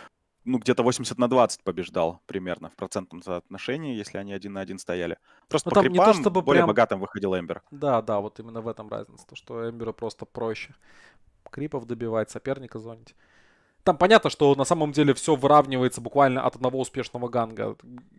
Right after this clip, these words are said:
Speaker 2: от героя, который немножко отстает. Прям сразу, мгновенно.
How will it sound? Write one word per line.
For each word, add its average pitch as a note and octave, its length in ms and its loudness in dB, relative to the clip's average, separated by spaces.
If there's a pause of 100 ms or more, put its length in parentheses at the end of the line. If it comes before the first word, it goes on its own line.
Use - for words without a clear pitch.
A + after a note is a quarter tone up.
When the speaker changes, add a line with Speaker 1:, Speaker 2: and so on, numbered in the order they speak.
(380)
Speaker 2:
от A#2+ 120 -4
героя, C3 360 0
который A2+ 340 -6
немножко A2 320 -12
отстает. - 420 -12 (1120)
Прям G#2 160 -6
сразу, G2+ 380 -2
мгновенно. G#2 500 -14